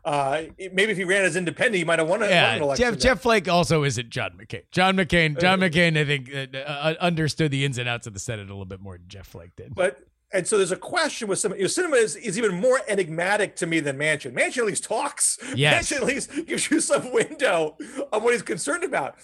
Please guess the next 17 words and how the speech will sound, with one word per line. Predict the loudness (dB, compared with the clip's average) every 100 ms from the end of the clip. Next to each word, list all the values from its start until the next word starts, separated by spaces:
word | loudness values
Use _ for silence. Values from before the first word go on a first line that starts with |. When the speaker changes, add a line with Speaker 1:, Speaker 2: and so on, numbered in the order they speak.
| -8
Speaker 1:
You | -4
know, |
Sinema | -2 -2 -2
just | -4 -4
gave | -4
an | -4
interview | -6 -8 -8 -4 -6 -8 -16 _ -8
to | -6
Politico | -2 0 0 2
where | 2
she | 0
said, | 0 2 2 -2 -14 -10 0
"I | 0
never | 2 2 2 2 0 0 -8 -14
preview | -4 -2 -2 -4 -6 -4
my | -2 0
votes | 0 0 0 -4